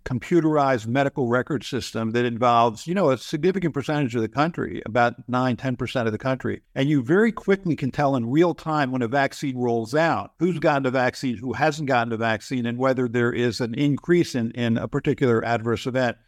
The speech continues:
in the vaccinated group. It's an excellent system, and it, it provides a proof as compared to vaers, which is just a very noisy system where anybody can report anything. There was a, a, a, uh,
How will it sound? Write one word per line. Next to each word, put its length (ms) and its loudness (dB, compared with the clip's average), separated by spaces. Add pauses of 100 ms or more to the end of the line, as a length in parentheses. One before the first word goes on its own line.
in 140 -2
the 80 0
vaccinated 580 0
group. 260 -2
It's 120 -4
an 100 0
excellent 400 0
system, 340 -6 (100)
and 140 -2
it, 140 0
it 160 -2
provides 400 2
a 60 -6
proof 380 0 (100)
as 180 -4
compared 340 0
to 80 -2
vaers, 520 2 (160)
which 240 0
is 120 0
just 240 -2
a 60 0
very 240 2
noisy 680 0
system 420 -6
where 180 2
anybody 480 2
can 200 -6
report 340 0
anything. 340 2
There 80 2
was 160 0
a, 380 0
a, 0 -
a, 360 0
uh, 160 2